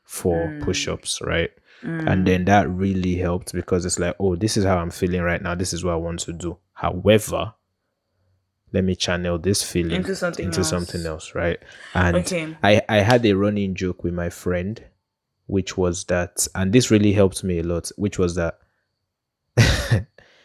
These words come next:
Speaker 1: addiction, right,
Speaker 2: Mm.
Speaker 1: is something that most people would always face, right? So the
Speaker 2: Mm.
Speaker 1: running joke was, "We're international students. We cannot afford to be, um, addicted to alcohol. It's expensive.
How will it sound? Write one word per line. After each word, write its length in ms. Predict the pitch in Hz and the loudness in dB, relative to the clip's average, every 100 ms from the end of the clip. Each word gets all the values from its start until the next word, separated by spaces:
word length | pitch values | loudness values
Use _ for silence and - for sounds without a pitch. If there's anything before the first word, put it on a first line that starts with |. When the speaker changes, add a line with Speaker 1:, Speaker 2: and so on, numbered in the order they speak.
| _ - | _ 2
Speaker 1:
addiction, 640 | 98 101 147 - 107 92 | 2 6 4 4 2 2
right, 360 | 85 87 87 - _ | 0 -2 -4 -10 _
Speaker 2:
Mm. 200 | 165 160 | -14 -6
Speaker 1:
is 120 | 90 - | -2 2
something 380 | 101 98 101 90 | 2 2 0 0
that 120 | 87 | -2
most 240 | 92 95 | -2 0
people 240 | 95 90 90 | -2 -2 -2
would 100 | 85 | 0
always 300 | 82 87 85 | -2 -2 -4
face, 340 | - 87 - - | -6 -6 -6 -4
right? 180 | 87 85 | -4 0
So 120 | 98 | 0
the 100 | 92 | 4
Speaker 2:
Mm. 60 | 98 | 6
Speaker 1:
running 320 | 120 117 101 | 6 2 2
joke 260 | 101 - | 0 0
was, 280 | 82 - - _ _ _ _ _ _ | -6 -10 -12 _ _ _ _ _ _
"We're 260 | - 95 92 | 2 4 4
international 600 | 90 90 95 92 92 90 | 2 0 0 0 -2 -4
students. 460 | - 87 87 85 - | -4 -6 -6 -6 -8
We 120 | - | -6
cannot 400 | 87 87 92 95 - | -2 0 2 0 -2
afford 440 | 82 - 90 87 | -6 -4 -4 -4
to 160 | - 80 | -4 -8
be, 320 | 85 82 - | -6 -6 -6
um, 320 | - 85 85 90 - | -4 -4 -6 -8 -4
addicted 440 | 90 92 - 82 | 0 0 0 -2
to 80 | 82 | -2
alcohol. 420 | 85 - 90 80 | -4 -2 -2 -2
It's 120 | 85 - | -4 -4
expensive. 680 | 85 - 85 85 - - | -6 -2 -2 -4 -8 -10